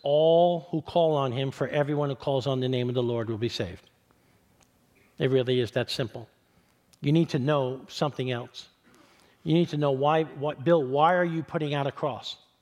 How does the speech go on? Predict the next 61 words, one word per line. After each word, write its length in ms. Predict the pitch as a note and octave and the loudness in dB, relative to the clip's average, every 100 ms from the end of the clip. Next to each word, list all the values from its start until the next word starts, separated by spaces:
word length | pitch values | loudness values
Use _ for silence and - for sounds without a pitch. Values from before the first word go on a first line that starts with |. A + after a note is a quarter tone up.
| _ _ _ - | _ _ _ -2
Why 300 | C#3 E3 F#3+ | 4 4 4
are 60 | |
you 240 | F#3+ F3+ D#3+ | 2 0 2
asking 420 | E3 D#3 - D3 | 2 2 -2 -4
me 120 | D3+ | -2
to 80 | C#3 | -2
get 180 | A#2+ D3+ | 0 2
out 140 | C#3+ | 2
of 60 | C#3 | 0
my 100 | C3+ | -4
seat? 400 | B2+ - C3 G2+ _ _ _ _ - - | -4 -6 -6 -8 _ _ _ _ -20 -6
Why 320 | C#3 D#3+ F#3+ | 2 4 4
are 60 | G3+ | 2
you 220 | F#3+ F3+ | -2 2
asking 320 | F3 D#3 E3+ | 2 0 -2
me 80 | D#3+ | -2
to 60 | |
come 260 | D3 - D3+ | -2 -2 -4
forward, 480 | - F3+ E3 C#3 C3+ - - _ - | 2 4 4 2 -2 -8 -20 _ 2
go 160 | D#3+ | 4
to 100 | F3 | 4
this 220 | D#3+ D#3 | 2 -2
cross, 420 | - F3 D3+ C#3 D3 | -2 0 2 0 -2
and 80 | |
then 160 | C#3 D3 | -4 -2
in, 200 | D3 D3+ - | -2 -4 -4
in 100 | C#3 | -4
a 20 | |
few 220 | - E3 | -2 0
minutes 300 | D#3+ D3+ - - | 2 0 -4 0
after 320 | E3+ F3 E3 | 2 2 -2
the 80 | C#3 | -8
cross, 380 | - C3+ C3+ - - - | -4 -4 -4 -8 -20 -10
we're 80 | C3+ | -4
gonna 160 | C#3+ | 0
lift 240 | C#3 D#3 - | 2 0 0
up 140 | D3+ | -4
that 180 | - C3+ | -2 -4
screen, 440 | - D#3 D3 B2+ A#2+ - - | -6 -6 -4 -6 -8 -16 -8
and 100 | B2+ | -2
there's 120 | C3+ | -2
gonna 140 | C#3 | 0
be 140 | C3 C3+ | 2 2
a 40 | |
baptism 640 | A#2 C#3 - C#3+ A#2+ A#2+ A#2 - | 2 0 0 -6 -6 -6 -10 -10
pool 260 | - C#3+ | -4 -2
back 320 | B2 B2 A#2 - | 0 0 -2 -2
there, 300 | B2 B2 A#2+ - | -2 -2 -6 -10
and 100 | - | -2
we're 60 | B2+ | 0
gonna 160 | B2+ A#2 | 0 0
baptize 500 | C3+ B2+ C#3+ A#2+ A2+ | 0 0 -4 -4 -4
you, 140 | C3 - - | -6 -8 -6
and 100 | C#3 | -2
we're 60 | |
gonna 200 | D3+ C#3+ | 0 0
ask 180 | D3 C#3 | 0 -2
you 60 | C#3+ | -4
to 60 | B2+ | -2
get 180 | C#3 | -2
baptized? 500 | B2 C3+ - A2 - | 0 -2 -4 -12 -14